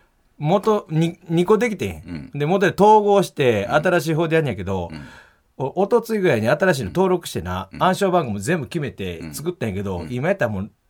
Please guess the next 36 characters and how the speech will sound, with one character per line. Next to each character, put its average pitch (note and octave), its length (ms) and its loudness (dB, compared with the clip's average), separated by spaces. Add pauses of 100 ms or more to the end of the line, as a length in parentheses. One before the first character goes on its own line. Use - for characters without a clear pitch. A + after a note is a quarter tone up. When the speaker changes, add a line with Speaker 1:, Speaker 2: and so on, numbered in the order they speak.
(180)
Speaker 1:
ロ C3+ 180 0
グ G3 100 2
イ F3 40 4
ン B2 60 -2
で G3+ 120 2
き - 80 -10
へ G#2+ 100 -6
ん F#2+ 40 -8
ね F#2 60 -8
ん。 - 40 -6
Speaker 2:
わ E2 60 -4
か D#2+ 140 -2
る。 D2 140 -14 (760)
Speaker 1:
こ D3+ 120 2
れ C#3 100 4
さ、 G#2+ 240 4
Speaker 2:
あ - 20 2
の、 F#2+ 60 -2
ロ G#2 100 -2
グ B2 80 0
イ A2 40 2
ン - 20 0
で A2 140 0
き-、 - 120 -12
俺 C3+ 180 6
も B2+ 80 2
こ A2+ 160 -2
の A2+ 80 4
間、 G#2+ 340 4
Speaker 1:
あ - 80 6
る？ D#4+ 120 4
そ G3 160 4
う - 20 4
い D#3+ 40 4
う - 20 0
な。 G#2+ 260 0